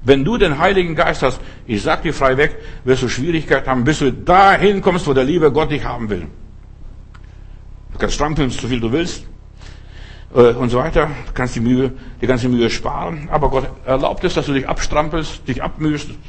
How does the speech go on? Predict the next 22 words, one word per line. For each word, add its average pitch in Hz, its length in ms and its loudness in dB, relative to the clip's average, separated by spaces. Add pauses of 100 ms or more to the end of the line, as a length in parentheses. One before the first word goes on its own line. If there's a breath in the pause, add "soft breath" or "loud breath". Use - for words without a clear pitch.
(1400 loud breath)
und 135 300 2
dass 131 100 4
du 131 80 0
den 123 140 4
Stress - 400 0
aussetzt, 160 460 2
vielleicht 143 280 -2
manchmal, 139 400 0 (300)
kann's 117 260 0
sein. 156 300 -4 (1300)
Dein 151 260 2
Leben 139 280 0
hat 123 160 -2
einen 113 140 0
Plan. 117 420 -4 (280 loud breath)
Für 123 120 0
dein 127 220 -2
Leben 151 240 0
hat 135 100 4
Gott 135 160 -4
etwas 123 240 -2
vorgesehen 147 600 0